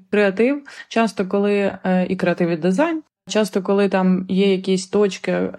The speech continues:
або питання, по яким думки не сходяться, ну, я завжди мислю такою категорією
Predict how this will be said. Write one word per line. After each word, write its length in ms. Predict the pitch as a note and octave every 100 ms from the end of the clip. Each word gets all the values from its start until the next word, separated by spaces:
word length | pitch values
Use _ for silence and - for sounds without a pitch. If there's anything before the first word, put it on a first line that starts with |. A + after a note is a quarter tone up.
| -
або 200 | F#3 F#3
питання, 460 | F#3+ G3 G3+ F#3+
по 120 | F#3 F3+
яким 420 | - F#3+ F#3 F3+
думки 360 | F3 F#3+ G3 G3+
не 120 | F#3
сходяться, 580 | F#3 C#4 E4+ C#4 - G3+ _ _ -
ну, 120 | F#3
я 140 | F3
завжди 500 | G#3 F#3 F#3 G3 F3+ F3 -
мислю 340 | G3 G3 F#3+
такою 300 | F#3 F3+ F#3
категорією 580 | F3+ F#3 G#3 E4 D4 B3+